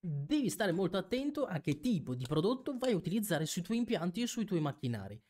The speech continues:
Naturalmente c'è una netta differenza se utilizzare un tipo di prodotto dall'altro, perché questo potrebbe cambiarti la vita nel momento in cui vai a sviluppare questi progetti da così a così. Ciao e benvenuti all'interno di questo nuovo video, sono Strongly Alessandro, programmatore P L C Siemens, e oggi andremo a scoprire come mai un prodotto del genere,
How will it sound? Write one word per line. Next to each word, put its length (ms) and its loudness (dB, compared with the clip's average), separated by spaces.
Naturalmente 880 4
c'è 180 0
una 160 6
netta 220 2
differenza 600 2
se 160 -4
utilizzare 480 0
un 140 -2
tipo 180 -2
di 80 2
prodotto 460 -2
dall'altro, 480 -6
perché 220 -6
questo 240 -2
potrebbe 320 -6
cambiarti 420 -4
la 80 0
vita 340 -2
nel 140 -2
momento 260 2
in 60 0
cui 100 2
vai 140 4
a 20 2
sviluppare 500 0
questi 240 -4
progetti 460 -6
da 140 -6
così 280 -4
a 120 -4
così. 260 -10
Ciao 160 4
e 20 2
benvenuti 320 4
all'interno 300 2
di 80 2
questo 200 -2
nuovo 160 2
video, 220 -2
sono 240 -4
Strongly 320 0
Alessandro, 640 2
programmatore 540 -2
P 60 -4
L 100 -2
C 120 -2
Siemens, 360 -4
e 80 0
oggi 180 0
andremo 320 0
a 20 -2
scoprire 400 0
come 220 -4
mai 160 0
un 160 -2
prodotto 340 0
del 140 0
genere, 460 4